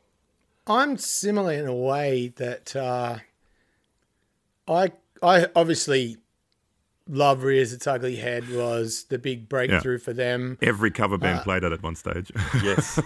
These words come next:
Speaker 1: Yeah,
Speaker 3: Hands
Speaker 1: and
Speaker 3: up if
Speaker 1: all
Speaker 3: you've played that.
Speaker 1: Yeah.
Speaker 3: <laughs> Yeah,
Speaker 1: Yeah.
Speaker 3: we all have.
Speaker 2: Yeah.
Speaker 3: <laughs>
Speaker 1: Sing it too. Um,
Speaker 2: Yeah, me too.
Speaker 3: Oh, killer.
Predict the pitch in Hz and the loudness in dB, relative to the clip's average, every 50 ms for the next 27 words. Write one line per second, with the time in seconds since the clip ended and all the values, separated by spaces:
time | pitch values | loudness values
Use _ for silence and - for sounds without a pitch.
0 | - - 156 - - - 135 - 165 208 226 233 214 - 160 175 185 175 175 190 | -4 -6 -8 -6 -6 -8 -8 -2 0 4 6 6 6 8 8 8 10 10 10 10
1 | - - 196 226 214 160 - - 160 165 170 156 127 98 - - - - - _ | 10 10 8 8 6 4 4 6 8 8 8 8 6 4 4 2 -4 -20 -20 _
2 | _ _ - - 98 - - - 202 208 220 170 147 - - - - - - 107 | _ _ -8 -8 -6 -2 0 0 0 2 2 2 2 0 0 -8 -8 -2 4 6
3 | 101 95 92 101 113 120 127 131 - 113 92 90 90 - - - - 113 87 85 | 8 8 8 8 10 10 10 10 10 10 8 8 6 2 0 0 2 4 6 6
4 | - - - 160 139 - - 127 - - - - - - - - - - - - | 6 4 4 2 0 0 -2 -4 -4 -6 -12 -20 -20 -20 -20 -20 -16 -10 -4 -2
5 | 165 170 175 165 147 - - - 156 156 156 135 117 - - - 151 147 147 151 | 0 0 0 0 -2 -2 -2 0 2 2 2 2 0 -4 -8 -6 -4 -2 0 0
6 | 147 147 147 143 104 98 90 92 87 - 110 107 107 104 90 - - 120 113 110 | 0 -2 0 0 2 2 2 2 0 2 4 6 6 4 4 0 -2 0 2 2
7 | 104 | 0